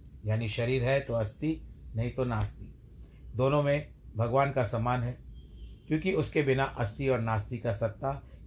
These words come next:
एवं स्मृति नहीं हो सकती। भगवान की आज्ञा से दक्ष ने सृष्टि की। शिव, शिवापन कृत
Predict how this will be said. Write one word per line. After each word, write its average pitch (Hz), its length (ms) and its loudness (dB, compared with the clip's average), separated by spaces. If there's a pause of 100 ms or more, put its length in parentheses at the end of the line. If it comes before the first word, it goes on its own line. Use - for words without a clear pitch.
(120)
एवं 123 200 0
स्मृति 120 520 -2
नहीं 110 220 0
हो 101 140 0
सकती। - 300 -14 (840)
भगवान 135 320 4
की - 140 -6
आज्ञा 120 400 2
से 151 340 0 (360)
दक्ष 131 260 0
ने 131 140 2
सृष्टि 127 400 -2
की। 143 420 -4 (420)
शिव, 160 420 4 (840)
शिवापन 143 600 4 (440)
कृत 156 260 4